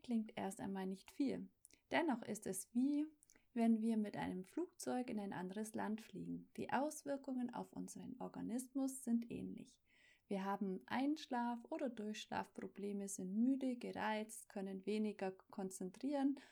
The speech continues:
und selbst das Hungergefühl muss sich erst an die neue Zeit anpassen. Man könnte also sagen, die Zeitumstellung ist wie ein Mini-Jetlag.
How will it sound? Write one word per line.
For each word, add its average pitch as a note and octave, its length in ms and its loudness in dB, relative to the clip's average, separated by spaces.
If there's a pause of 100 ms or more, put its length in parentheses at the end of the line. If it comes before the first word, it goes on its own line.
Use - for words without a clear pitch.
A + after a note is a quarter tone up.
(260)
und C4 240 8
selbst A#3 440 2
das F#3+ 220 -6
Hungergefühl A#3 540 2
muss G3+ 240 -4
sich F#3 220 -10
erst A#3 420 2
an F#3+ 100 0
die F#3 120 -2
neue G3 360 0
Zeit F#3 340 -6
anpassen. F3 600 -10 (320)
Man F3+ 160 -6
könnte - 320 0
also - 180 -2
sagen, G#3+ 420 0
die G#3+ 140 -2
Zeitumstellung A#3+ 960 0
ist - 200 -8 (120)
wie D#4+ 180 -2
ein A3+ 460 4
Mini-Jetlag. G#3 760 2